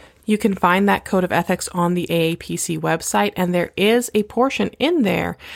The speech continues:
that does speak to events and even virtual events and blogs and social media interaction. So essentially what it says is don't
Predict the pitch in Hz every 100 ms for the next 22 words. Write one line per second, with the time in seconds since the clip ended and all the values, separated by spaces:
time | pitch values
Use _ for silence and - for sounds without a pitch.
0 | 220 - 233 233 - 190 196 - - 190
1 | 185 - - 196 175 - 165 165 180 294
2 | - - 190 175 180 175 165 185 196 -
3 | 190 175 170 156 160 175 202 - 175 160
4 | 170 - 160 156 160 165 - - 165 160
5 | 165 175 170 175 165 165 165 - 160 -
6 | - - 202 - - - - - - -
7 | - - - 196 185 - 254 480 494 359
8 | 277 208 185 - - 311 247 - 175 170
9 | - - - _ 175 214 233